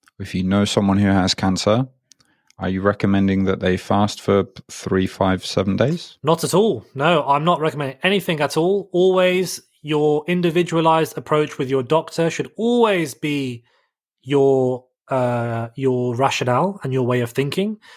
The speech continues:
Speaker 2: All I am saying is the evidence for fasting interventions largely comes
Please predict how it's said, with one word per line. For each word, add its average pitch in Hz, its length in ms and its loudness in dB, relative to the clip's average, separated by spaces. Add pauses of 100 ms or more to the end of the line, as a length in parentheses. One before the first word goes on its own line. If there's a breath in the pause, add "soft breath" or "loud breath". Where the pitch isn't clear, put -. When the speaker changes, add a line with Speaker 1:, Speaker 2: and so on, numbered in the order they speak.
(260 loud breath)
Speaker 2:
All 185 220 4
I 180 80 4
am 170 100 0
saying 165 360 0
is 180 180 0
the 151 200 -6
evidence 185 720 -2
for 147 680 0
fasting 180 840 0
interventions 165 920 -4 (400 loud breath)
largely 190 680 2
comes 185 680 -2